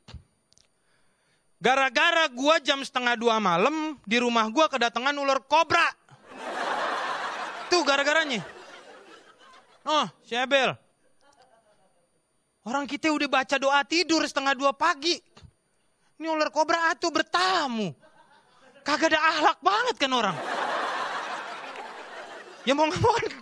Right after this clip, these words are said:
kita jadi ngobrol, ya. Ya, ngajak ngobrol nih jadinya. Ngajak ngobrol di setengah empat, "Bel, mohon maaf ya, gua ngantuk nih, gua tidur." "Lah, Bang, terus yang nganterin Ebel audisi Suci Delapan siapa?"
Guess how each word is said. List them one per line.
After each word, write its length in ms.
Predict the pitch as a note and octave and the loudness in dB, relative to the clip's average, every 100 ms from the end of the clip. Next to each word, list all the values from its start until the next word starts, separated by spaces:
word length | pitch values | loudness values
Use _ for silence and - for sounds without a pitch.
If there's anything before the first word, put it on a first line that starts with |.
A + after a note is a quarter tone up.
| - | -12
kita 160 | G4+ A4+ | -2 2
jadi 160 | G#4 G#4 | 2 4
ngobrol, 560 | A4+ C#5+ D#4 C4 G#3 F3+ | 6 4 4 2 4 2
ya. 100 | C3+ _ _ - _ _ _ - | -2 _ _ -20 _ _ _ 0
Ya, 320 | D4+ E4 C#4 | 2 2 -2
ngajak 400 | E3 D#3+ D#3 D#3+ | -4 -4 -2 -2
ngobrol 480 | D#4 D4 C#4 C4+ D4 C#4+ | 2 4 4 4 2 2
nih 80 | C#4 | -2
jadinya. 320 | C#4 C#4+ C#4+ _ _ _ _ _ _ _ _ _ _ _ - | -2 -2 -6 _ _ _ _ _ _ _ _ _ _ _ -12
Ngajak 200 | C3 D3 | -6 -2
ngobrol 260 | D3+ D#3+ C#4 | -2 0 0
di 80 | A#3 | 0
setengah 220 | F3 F#3 | -2 -2
empat, 220 | A3 C4+ | -2 -2
"Bel, 160 | A3+ G3+ | -2 -4
mohon 180 | D3 C#3 | -4 -2
maaf 220 | D#3+ G#3+ | -2 0
ya, 160 | B3 G3+ _ _ | -2 -4 _ _
gua 240 | E3 F#3+ | -6 -4
ngantuk 260 | C#3+ F3 A3+ | -4 -6 -10
nih, 140 | B3 | -8
gua 80 | A3 | -8
tidur." 340 | D#3 F3 B3 G3+ _ _ _ _ _ _ _ | -8 -8 -6 -8 _ _ _ _ _ _ _
"Lah, 320 | C3+ D3+ C#3 | 0 0 0
Bang, 320 | A#2+ E3+ B3+ B3+ | -2 -2 -2 -6
terus 160 | D4+ | -6
yang 160 | D4 B3+ | -4 -2
nganterin 400 | A#3+ A3 A3+ A3+ | -2 -2 -4 -2
Ebel 320 | G#3+ G#3+ A3 | -2 0 0
audisi 400 | G#3+ G#3 G#3+ A3+ | 0 -2 -6 -6
Suci 240 | G#3+ A3+ | -6 0
Delapan 240 | A3 A#3+ D#4 | 0 0 -4
siapa?" 480 | C#4 D#4 D#4+ C4+ | 0 2 2 0